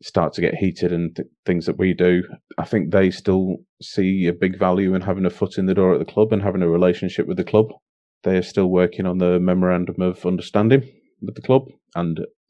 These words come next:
they've not, uh, appointed anyone to, to take over the, the seat on the board. I think they're just kind of waiting to see the me-, the outcome of the memorandum of understanding getting signed off, and then they're gonna take it from there.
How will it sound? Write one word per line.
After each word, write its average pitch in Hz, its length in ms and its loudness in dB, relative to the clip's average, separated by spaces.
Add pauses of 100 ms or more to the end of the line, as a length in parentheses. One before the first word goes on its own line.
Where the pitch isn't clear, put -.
(240)
they've 104 100 -2
not, 107 420 -2
uh, 98 280 2 (120)
appointed 92 460 -2
anyone 90 540 0
to, 87 200 -2
to 85 160 -14
take 85 340 -2
over 87 180 2
the, 85 140 -6 (160)
the 85 300 0
seat - 260 -4
on 90 100 -2
the 87 60 -4
board. 101 260 4
I - 800 -20
think 82 160 -4
they're 85 80 -2
just 82 220 -8
kind 82 180 -4
of 82 60 -4
waiting 82 340 -2
to - 140 -16
see 87 220 -6
the 82 100 -4
me-, 85 140 -4 (180)
the 85 120 0
outcome 87 280 -2
of 82 80 -6
the 87 40 -6
memorandum 85 520 -4
of 82 160 -6
understanding 85 500 -6
getting 82 200 -4
signed 87 300 -4
off, - 260 -2 (640)
and 85 140 -6
then 82 120 -2
they're 82 100 -4
gonna 87 140 -4
take 85 260 -4
it - 100 -6
from 87 140 -4
there. 92 240 0